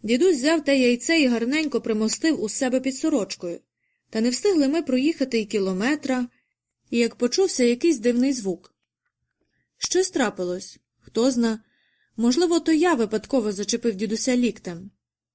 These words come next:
Ми зупинилися. "Дай но мені глянути, Тоніно", сказав дідусь.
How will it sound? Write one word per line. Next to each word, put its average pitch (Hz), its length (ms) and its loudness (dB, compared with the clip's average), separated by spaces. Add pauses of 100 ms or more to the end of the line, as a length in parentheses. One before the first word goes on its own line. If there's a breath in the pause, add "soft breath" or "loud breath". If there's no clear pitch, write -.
(200)
Ми 214 220 0
зупинилися. 254 800 -2 (960)
"Дай 330 360 0
но 427 140 -2
мені 403 280 0
глянути, 220 520 0
Тоніно", 240 560 -4 (760)
сказав 247 440 0
дідусь. 196 540 -4